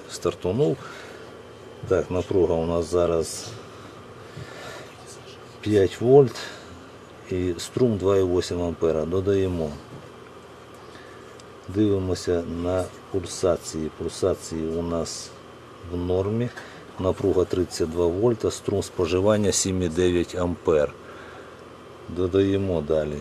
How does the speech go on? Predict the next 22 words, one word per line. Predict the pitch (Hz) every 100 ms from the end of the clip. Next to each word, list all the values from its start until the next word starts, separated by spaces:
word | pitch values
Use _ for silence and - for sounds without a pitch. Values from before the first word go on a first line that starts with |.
| 76
Я | 82
лампочку | 80 78 80 - -
трішечки | 85 80 87 -
приберу, | 87 90 85 104 131
щоб | - 80
вона | 80 80
вас | 78 78
так | - 78 -
не | 73
сліпила | - 76 - 73 73 71
дуже. | 76 76 - - - - - - - - - - -
Додаємо | 85 95 101 98 95 85 76 71 - 78
далі | 80 71
напругу. | 78 80 76 - 107 117 131 117 - - - - - - - - - - - - - - - - - -
Пульсації | 87 - 85 78 - 78
у |
нас, | 78 73 78
як | 71
ви | 80
бачите, | 80 80 - 76 - 78 - - 85
в | 82
нормі. | 90 95 101 117